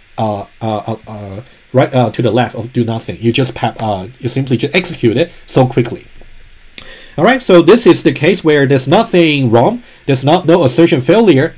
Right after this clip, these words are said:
and also no unexpected exception, so the test case should pass. All right, that's the first one. What about the second one?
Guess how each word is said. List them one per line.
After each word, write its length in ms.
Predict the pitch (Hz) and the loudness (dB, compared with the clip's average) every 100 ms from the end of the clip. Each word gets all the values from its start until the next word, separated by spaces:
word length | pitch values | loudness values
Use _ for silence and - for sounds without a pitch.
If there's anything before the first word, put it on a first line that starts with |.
| - | -2
and 160 | 127 | -2
also 220 | 127 131 | 0 0
no 240 | 117 147 180 | 2 2 2
unexpected 560 | 135 123 - 147 151 | 2 -2 -2 -2 -2
exception, 540 | 123 - 202 - 139 131 - _ | -4 -2 -2 -2 -4 -4 -12 _
so 140 | 139 | 0
the 100 | 123 | 0
test 260 | 120 165 175 | 0 -2 0
case 180 | 120 123 | -4 -2
should 360 | - 123 180 - - - | 0 0 -2 -14 -20 -6
pass. 460 | 120 - - - - - - - | -6 -4 -12 -14 -18 -20 -20 -8
All 80 | |
right, 220 | 104 190 - | -4 -4 -4
that's 140 | 127 120 | -4 -2
the 80 | |
first 260 | 113 110 - | -2 -4 -4
one. 140 | 92 - - - - - - | -14 -18 -18 -18 -18 -20 -2
What 180 | 165 240 | 0 2
about 140 | 214 | 4
the 100 | 160 | 2
second 360 | 127 147 143 98 | 2 0 0 -6
one? 180 | 90 | -8